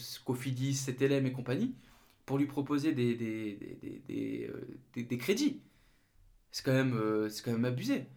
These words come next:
On te pousse au vice, hein, ça, c'est un truc de dingue. Donc voilà, les amis, quand on veut, on peut. Avec, euh, je peux comprendre qu'on a besoin d'aide des fois pour sortir la tête de l'eau,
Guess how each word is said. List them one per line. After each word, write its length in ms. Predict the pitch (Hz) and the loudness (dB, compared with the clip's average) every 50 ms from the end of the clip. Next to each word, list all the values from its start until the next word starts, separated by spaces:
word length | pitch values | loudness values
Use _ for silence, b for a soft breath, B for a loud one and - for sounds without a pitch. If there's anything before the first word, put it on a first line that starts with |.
| B B B B | B B B B
On 80 | - 120 | -8 -6
te 120 | 123 120 | -6 -6
pousse 340 | 123 - - - 269 254 - | -6 -8 -4 -4 -2 2 2
au 60 | 185 | 2
vice, 260 | 190 254 277 277 - 131 | 2 2 0 -2 -2 -4
hein, 120 | 139 143 | -6 -6
ça, 180 | - 117 104 104 | -4 -4 -4 -4
c'est 140 | - - | -4 -4
un 60 | 110 117 | -4 -4
truc 180 | - - 104 | -4 -4 -2
de 80 | 110 113 | 0 0
dingue. 260 | 123 139 127 117 - - B B B B B B B B B B B B B | 2 2 0 0 -2 -6 B B B B B B B B B B B B B
Donc 180 | 160 190 185 | 0 0 4
voilà, 220 | 160 175 175 180 180 | 6 6 8 8 6
les 140 | 160 143 | 6 4
amis, 260 | 135 139 135 123 123 - - - - _ _ _ - | 4 2 2 0 -2 -4 -10 -14 -20 _ _ _ -6
quand 240 | - 156 151 147 160 | -4 -2 -2 0 0
on 120 | 151 147 | 2 2
veut, 440 | 143 127 139 156 170 175 160 - - - | 2 2 4 4 4 4 2 0 0 2
on 120 | 139 143 135 | 2 2 2
peut. 420 | 131 131 139 147 165 175 180 B B B B B B B - | 2 2 2 2 2 2 0 B B B B B B B -2
Avec, 380 | 113 117 117 123 120 123 127 117 | 0 2 2 2 0 0 -2 -4
euh, 260 | 110 110 107 107 104 | -2 -2 -2 -2 -4
je 100 | - - | -4 -4
peux 120 | - 123 | -6 -4
comprendre 400 | 123 131 131 127 - 139 139 135 | 0 0 0 2 2 2 2 2
qu'on 160 | - 117 117 | 0 0 0
a 80 | 123 127 | 2 2
besoin 300 | 127 127 123 127 131 127 | 2 2 2 4 4 4
d'aide 180 | 131 139 135 117 | 4 4 4 2
des 80 | 123 | 0
fois 180 | 123 - 135 127 - | 0 0 -2 -2 -4
pour 100 | - - | -8 -8
sortir 300 | - - - - 123 120 | -8 -8 -4 -2 -2 -2
la 60 | 117 | -2
tête 200 | - 120 117 117 | -2 -4 -2 0
de 60 | 127 | 2
l'eau, 260 | 127 147 160 160 156 | 4 4 4 2 -2